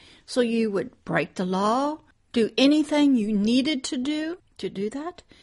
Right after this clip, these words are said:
Sometimes people are forced to do things they don't want to do. But even in those circumstances, they are a leader. They can control their feelings. They may not be able to do anything else.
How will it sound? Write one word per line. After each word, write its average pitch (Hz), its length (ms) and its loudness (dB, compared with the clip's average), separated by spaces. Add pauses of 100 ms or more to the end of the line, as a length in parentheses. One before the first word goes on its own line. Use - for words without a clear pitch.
(160)
Sometimes 262 540 0
people 262 360 -2
are 277 120 -2
forced 330 640 -4 (460)
to 262 100 -8
do 247 200 2
things 214 340 -4
they 196 160 -6
don't - 260 -10
want 185 200 -10
to - 200 -18
do. - 60 -20 (600)
But - 140 -20
even 269 400 4
in 269 180 6
those 277 260 4
circumstances, - 1200 -6 (460)
they 190 180 -2
are 208 220 -4
a 185 40 -8
leader. 208 560 -8 (600)
They 175 160 -4
can 185 240 -6
control 185 580 -6
their 180 160 -6
feelings. 214 760 -8 (640)
They 208 60 -12
may 233 220 0
not 262 220 0
be 254 120 2
able 262 160 0
to 262 140 -10
do 254 260 0
anything 294 560 0
else. - 400 -8